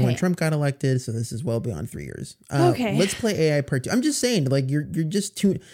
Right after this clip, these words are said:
Speaker 1: this is my point, is that
Speaker 2: No, but there's been more conversation around it. There's been more discussion, conversation.
Speaker 1: I'm gonna play the next clip.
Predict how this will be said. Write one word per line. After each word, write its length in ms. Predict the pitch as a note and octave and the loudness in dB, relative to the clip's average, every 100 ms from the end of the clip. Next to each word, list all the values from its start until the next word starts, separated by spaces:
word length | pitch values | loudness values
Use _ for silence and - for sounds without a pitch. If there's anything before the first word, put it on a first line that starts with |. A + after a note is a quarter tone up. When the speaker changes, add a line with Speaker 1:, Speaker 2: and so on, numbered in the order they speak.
| - | -4
Speaker 1:
this 120 | F#3+ | 0
is 120 | B3 B3+ | 0 2
my 180 | E3+ | 2
point, 340 | B2+ - E3 A#2+ | 0 0 0 2
is 140 | B2 | 2
that 220 | B2 A2+ | 0 -2
Speaker 2:
No, 200 | - C4+ | -2 -2
but 180 | A#3 B3+ | -2 0
there's 220 | C4+ C4+ | 0 -2
been 180 | - C4+ | -2 -2
more 180 | C4 A#3+ | 0 -2
conversation 800 | A#3 A#3 G#3+ G#3 - A#3+ A3+ G#3 | -2 -4 -2 -4 -2 -2 0 -2
around 380 | F#3+ F3+ F3 F3+ | -2 -4 -2 -2
it. 160 | F3+ - | -4 -2
There's 200 | F#3+ F#3 | -2 -2
been 220 | G3 G3+ | -2 0
more 440 | G3 G3 F#3+ F#3 F#3 - - - _ - - - _ _ _ _ _ - - - | 0 -2 -2 -2 -6 -12 -20 -20 _ -18 -16 -18 _ _ _ _ _ -18 -14 -10
discussion, 640 | G3+ - F#3 E3+ - F#2+ | -8 -6 -6 -8 -10 -8
conversation. 500 | F#3+ F#3+ F3 F3+ D#3 | -6 -4 -4 -4 0
Speaker 1:
I'm 80 | F#3 | 2
gonna 120 | D3 | 2
play 120 | C3 G#2 | 2 0
the 60 | |
next 160 | D#2+ - | 0 -4
clip. 200 | - | -8